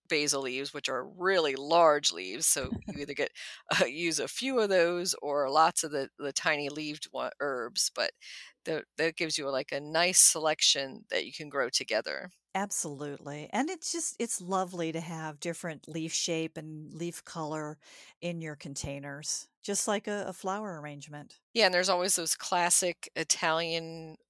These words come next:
Speaker 1: pizza containers that they'll do for school gardens where you have the, the tomato with the basil right there and, you know,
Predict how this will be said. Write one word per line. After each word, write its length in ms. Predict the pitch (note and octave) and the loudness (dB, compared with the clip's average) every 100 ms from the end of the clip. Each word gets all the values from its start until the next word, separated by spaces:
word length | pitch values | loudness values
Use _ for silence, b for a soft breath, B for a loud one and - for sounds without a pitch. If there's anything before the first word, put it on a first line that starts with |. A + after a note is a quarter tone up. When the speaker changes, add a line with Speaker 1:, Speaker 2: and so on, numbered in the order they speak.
| _ - | _ -10
Speaker 1:
pizza 540 | - G3+ - - G#3+ G#3+ | -6 -4 2 4 2 -2
containers 760 | A#3 G#3+ A3 G#3 G#3 G#3+ G3 | -4 0 0 2 0 -2 -2
that 180 | F3 - | -4 0
they'll 200 | D3 D3+ | 0 0
do 140 | D#3 | -4
for 140 | D3 C#3+ | -6 -2
school 320 | - D#3+ D#3 | -2 -2 -2
gardens 600 | D#3+ D#3+ E3 D#3+ D#3+ - | 2 2 2 -4 -4 -4
where 100 | C#3 | -4
you 120 | D3 | -6
have 220 | D3+ C3+ C#3 | -2 -2 -2
the, 140 | C3+ - B B B | -8 -10 B B B
the 100 | C#3+ | 0
tomato 560 | - F3 E3+ E3+ D#3+ D#3 | 2 4 6 6 4 0
with 160 | D#3 | -4
the 100 | - | -6
basil 380 | D3 D#3 D#3 D#3 | 0 0 2 0
right 180 | D3 C#3+ - | 0 0 0
there 460 | C#3+ C#3+ C#3+ D3+ B B B - | 2 4 2 -2 B B B -2
and, 560 | C#3+ C3+ C3 C3 C3 - | 0 0 -2 -4 -4 -4
you 120 | C#3+ | -6
know, 140 | A2 | -10